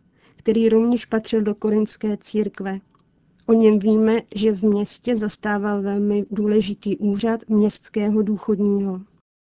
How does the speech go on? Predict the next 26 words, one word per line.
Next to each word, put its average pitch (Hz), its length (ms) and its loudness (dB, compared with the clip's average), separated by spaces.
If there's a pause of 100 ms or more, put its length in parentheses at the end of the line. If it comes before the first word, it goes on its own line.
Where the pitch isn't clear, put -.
(220)
O 233 80 2
dalším 214 420 2
ze 220 80 0
svých 220 240 -6
spolupracovníků, 233 1160 -4
Oneziforovi, 226 920 0 (520)
Pavel 240 360 4
říká, 233 440 0
že 240 120 4
mu 233 120 4
prokázal 226 560 2
veliké 220 460 2
služby 220 540 2
a 208 100 -4
dodával 208 560 2
mu 214 120 2
síly 220 420 2
během 208 340 0
efeského 208 640 -2
věznění. 190 680 0 (560)
Byl 214 220 6
mu 208 60 4
také 214 320 0
nablízko 202 580 -2
v 196 60 -2
Římě. 196 500 0